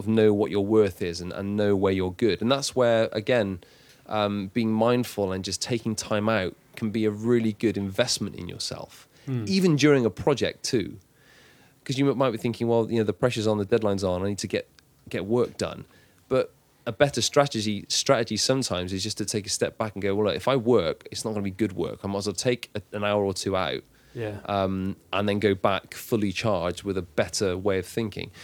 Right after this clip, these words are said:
Speaker 1: Sorry, that didn't really answer the imposter syndrome thing too much, but, um, it's all rela-, all related and it's all very important.
Speaker 2: Yeah, absolutely. Is there any other projects that you would like to mention on the podcast?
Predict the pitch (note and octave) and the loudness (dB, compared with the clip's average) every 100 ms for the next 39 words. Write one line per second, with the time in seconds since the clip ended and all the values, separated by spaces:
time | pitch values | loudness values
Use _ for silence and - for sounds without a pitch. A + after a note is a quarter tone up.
0 | - - A#2+ A2+ B2 D#3 C#3 A2+ A#2 A2+ | -2 6 6 8 6 4 2 2 2 2
1 | G2+ A2 G#2 G2+ A#2+ A#2 G#2 G#2 F#2+ F2+ | -2 -2 -2 0 -2 -2 -2 -2 -2 -4
2 | F#2+ F2+ F#2 F2 E2 G2+ G2 F#2+ F#2 - | -6 -6 -6 -6 -4 -2 -2 -2 -6 -12
3 | _ _ - G#2+ A#2+ G#2+ G#2 F#2+ - _ | _ _ -8 -4 -2 0 0 -2 -10 _
4 | A#2 A2 G#2 G2+ G2+ - F2+ F2+ G#2+ G2 | -6 -2 0 0 -2 -4 -6 -6 -8 -6
5 | F#2 F2+ - G2 C2+ E2 - B2 F#2+ - | -6 -6 -6 -8 -8 -14 -6 -4 -4 -6
6 | - A#2+ - B2+ C3 G2+ - _ _ _ | -10 -10 -4 -4 -4 -10 -14 _ _ _
7 | _ _ - - C#3+ E3 D#3+ D3 D#3 C#3 | _ _ -4 4 8 10 10 8 6 6
8 | C#3 - - C3+ B2+ B2+ B2+ B2+ C3 - | 4 2 -2 2 4 6 4 4 0 2
9 | C3 D3+ - E3+ E3+ E3 F3 - G#3 A#3+ | 2 0 -2 -4 -4 -4 -4 -4 -8 -6
10 | - - | -12 -14